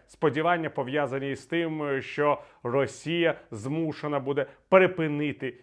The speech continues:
війну проти України, яку президент Сполучених Штатів,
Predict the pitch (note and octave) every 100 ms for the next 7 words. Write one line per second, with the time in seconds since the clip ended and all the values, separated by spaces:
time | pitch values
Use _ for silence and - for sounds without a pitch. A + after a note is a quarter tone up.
0 | _ B2+ E3+ D#3 C#3 C3 - C3 C#3 B2
1 | C3+ D#3 F3+ D#3 - _ - B2+ C3 C#3
2 | D3 - _ _ _ - A#2 A#2+ C3 -
3 | B2+ B2+ B2 A#2 B2+ A#2+ - C3+ C3 C3